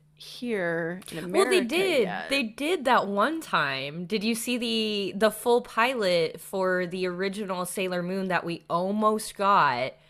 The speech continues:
Speaker 2: That was almost the Sailor Moon that we got, uh, I think was found, again, earlier this year. It might have been late last year. Um, but some fans had found the original pilot for a, it wasn't fully live action. Half of it was going to be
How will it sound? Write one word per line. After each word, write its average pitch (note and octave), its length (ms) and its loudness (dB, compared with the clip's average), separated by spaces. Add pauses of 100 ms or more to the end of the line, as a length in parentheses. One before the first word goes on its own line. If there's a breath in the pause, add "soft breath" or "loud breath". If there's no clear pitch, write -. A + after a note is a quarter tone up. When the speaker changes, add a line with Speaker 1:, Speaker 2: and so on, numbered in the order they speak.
(380 soft breath)
Speaker 2:
That F3+ 160 4
was F#3+ 140 0
almost A3 420 2
the B3+ 100 -2
Sailor A#3 320 2
Moon A3 180 0
that G3 120 2
we G3 100 -4
got, F#3+ 460 2
uh, D#3+ 340 2 (260)
I F3+ 120 -4
think D#4 360 -4
was C#4+ 140 -4
found, G3 440 0
again, F#3+ 320 0
earlier G3 480 -2
this F3+ 260 -6
year. F#3 140 0
It E3 60 -4
might F3 160 -4
have F3 80 -8
been F3 140 -4
late E3+ 240 -4
last D#3 400 -2
year. A#3 340 0 (460 soft breath)
Um, E3+ 460 2
but F3+ 460 2
some G3 320 0
fans A3+ 420 -2
had G3 160 -6
found F#3 680 -2
the E3+ 180 -8
original G3 380 -6
pilot E3 440 -4
for D#3+ 440 -4
a, D#3 260 -4 (260 loud breath)
it A3 140 6
wasn't C4+ 320 0
fully F#3+ 400 -2
live A#2+ 260 -6
action. A#2 560 -10
Half E3+ 300 2
of G#3+ 140 -6
it A3 120 -4
was G#3+ 200 -6
going F#3 320 -4
to F#3+ 120 -10
be D#3+ 220 -12